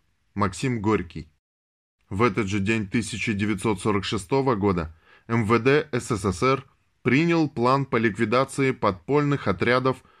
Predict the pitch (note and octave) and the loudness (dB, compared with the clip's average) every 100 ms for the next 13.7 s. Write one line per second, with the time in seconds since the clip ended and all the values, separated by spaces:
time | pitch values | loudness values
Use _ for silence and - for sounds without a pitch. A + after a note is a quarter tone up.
0 | _ - G#2 G#2+ A2 F#2+ B2+ C#3+ D#3 D3 | _ -4 0 2 0 2 2 2 0 0
1 | - A2 G2 G#2 G#2 G#2+ - A#2+ - _ | 0 -2 2 2 2 -4 -4 -4 -4 _
2 | - G#2 A2 G2+ A2+ A2 A2 A2+ G#2+ - | -6 -2 -2 0 0 2 0 0 -2 -4
3 | C#2+ - _ _ _ _ _ _ _ - | -10 -12 _ _ _ _ _ _ _ -8
4 | G#2 A2+ G#2+ G#2+ G#2 G2+ A#2 G2+ C3 A#2+ | 0 0 0 -2 0 0 0 0 -2 -2
5 | A#2+ F#2+ G#2 G#2 G2+ A#2+ G#2 - G2+ G2+ | -4 -2 -2 -2 0 -2 -2 -4 -6 -2
6 | A#2 F#2 B2+ C#3 C3+ A2+ F#2+ G2 E2+ E2 | -2 0 -2 -2 0 0 2 0 0 -6
7 | - _ _ _ A2 G2 B2+ E3+ E3+ - | -16 _ _ _ -2 0 2 2 0 -6
8 | - G#2+ C3+ C#3+ - A#2 A#2 F#2+ - G2 | -8 0 0 0 -4 -2 -2 -2 -2 0
9 | G#2+ G2+ G#2 G2 F2+ _ - G2+ G2+ G2 | 0 0 0 -2 -4 _ -2 0 0 0
10 | - D3 C3 E2+ - _ _ _ - A#2+ | 0 2 2 0 -6 _ _ _ -4 0
11 | B2 B2+ F#3+ F3+ - B2 D3 D3 C3 A2+ | 0 2 2 2 2 2 2 2 2 2
12 | A#2+ C#3 - A2 A2 A2 G#2+ D3 D3 D3+ | 2 0 -2 0 2 2 0 -2 0 0
13 | D3 G#2+ A#2+ B2 B2 B2 B2 | 2 2 0 0 0 0 -2